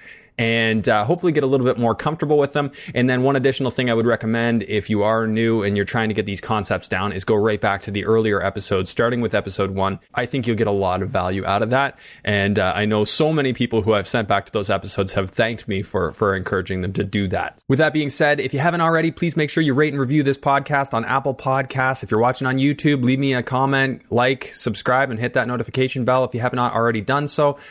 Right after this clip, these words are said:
just so that you can stay up to date on the most recent episodes, and it'll help more people to find it. So thank you so much. Please enjoy episode ninety-eight with Jacob Perez. Hello and welcome to the Andrew Hines Real Estate Investing Podcast. I have returning to the show from episode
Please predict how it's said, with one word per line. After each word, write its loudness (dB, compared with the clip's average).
just 0
so 0
that 0
you -2
can 0
stay 0
up -2
to -4
date 2
on 2
the 0
most -2
recent 0
episodes, 0
and 2
it'll 0
help 0
more 0
people -2
to 0
find 0
it. 0
So -2
thank -4
you -8
so -2
much. 0
Please 0
enjoy 2
episode -2
ninety-eight 0
with -4
Jacob -2
Perez. -2
Hello 4
and 0
welcome 2
to 0
the 2
Andrew 2
Hines 0
Real 4
Estate 0
Investing -2
Podcast. -2
I 0
have -2
returning 0
to 2
the 2
show 0
from -2
episode -2